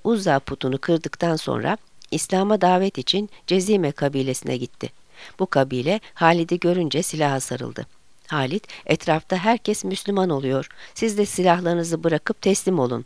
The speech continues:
dedi. İçlerinden biri, "Silahlarınızı bırakmayın, sizi esir ederler." diyerek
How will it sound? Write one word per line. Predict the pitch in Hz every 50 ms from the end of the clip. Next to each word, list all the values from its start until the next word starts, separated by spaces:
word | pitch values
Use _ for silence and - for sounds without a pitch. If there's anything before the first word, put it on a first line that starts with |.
| - _ -
dedi. | 139 127 - 131 - - _ - - _ _ - - - -
İçlerinden | - - - - 147 147 143 147 147 143 147 143 147 135
biri, | 123 117 - 226 240 - - - -
"Silahlarınızı | - - 165 175 175 180 185 175 175 180 180 185 202 190 170
bırakmayın, | 185 190 196 190 - - 143 135 127 131 - -
sizi | - - 156 165 214
esir | 196 - 165 - - 180
ederler." | 170 151 139 - 131 131 131 123 123 131 - _ - - - -
diyerek | 165 170 139 123 139 196 - -